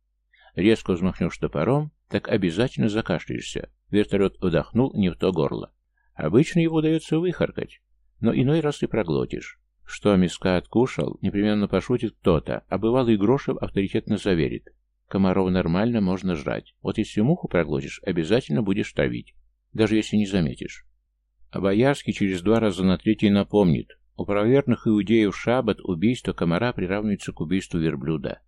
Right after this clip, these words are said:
чтобы не подумали, что он стыдится своего еврейства. Зато у Бори Каца по кличке Кацо при слове «еврей» делается ужасно печальный вид. Но в последние дни вертолеты, похоже, стали на зимнюю стоянку, зато москиты, вопреки пословице, стараются насосаться перед смертью.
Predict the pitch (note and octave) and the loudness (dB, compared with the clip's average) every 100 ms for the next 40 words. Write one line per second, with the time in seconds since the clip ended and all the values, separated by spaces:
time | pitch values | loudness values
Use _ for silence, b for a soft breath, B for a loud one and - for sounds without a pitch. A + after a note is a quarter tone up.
0 | _ - F#2 G2+ C3+ D#3+ D#3 B2+ C3 A#2+ | _ -4 0 2 2 0 0 0 0 -2
1 | - G2+ F#2+ - F2+ E2 F#2+ - - D#2+ | -2 -2 -2 -4 -6 -4 -4 -6 -4 -2
2 | D#2 E2+ D2+ C2+ B1 - G1+ - _ _ | 0 0 -2 -2 -6 -8 -14 -14 _ _
3 | _ _ _ - G#2+ C3 A#2+ A#2 G#2 A2 | _ _ _ -4 0 2 2 2 2 2
4 | G#2+ - E3 - - - - - F2+ - | 0 -2 -4 -4 -8 -8 -8 -8 -8 -8
5 | - - A2 - B1 - _ _ F#2+ - | -8 -6 -8 -6 -8 -8 _ _ -4 0
6 | F2+ E2 D2 D2 A2+ D3 _ _ F#2+ G2 | 0 2 0 2 0 -2 _ _ 0 0
7 | F#2+ - C#2 D2+ E2 B2 - - D2+ - | -2 -4 -6 -4 -2 -4 -6 -6 -6 -6
8 | B1+ C#2 C2 G1+ G#1 - _ _ _ _ | -6 -4 -6 -6 -10 -14 _ _ _ _
9 | _ _ _ _ _ _ _ E2+ G2 A2+ | _ _ _ _ _ _ _ -4 0 -2
10 | - F3+ F3 E3 C#3 C#3 B2+ - A2+ C#3+ | 0 0 2 2 2 0 0 0 0 0
11 | D#3 C#3 A#2+ - A#2+ A2 - A#2+ A#2 A2 | 0 -2 -2 -2 -2 -2 -2 -2 0 0
12 | G2+ G#2+ G#2+ G#2 - G2+ G2 D#2+ C2+ - | 0 0 0 0 -4 -4 -2 -2 -4 -8
13 | - E2 F2+ D#2+ D#2 - E3 F3 B2 G2+ | -6 -4 -2 0 -2 -4 -4 -2 -2 -2
14 | F#2+ F#2 G2 F#2+ - F2 E2+ - - F#2 | -6 -4 -4 -4 0 -2 -2 -6 -2 -2
15 | F#2 F2 F2 - - G2+ - - F2 - | -2 -4 -4 -6 -6 -6 -6 -6 -4 -4
16 | - C2 A#1+ - G1+ | -6 -8 -8 -10 -16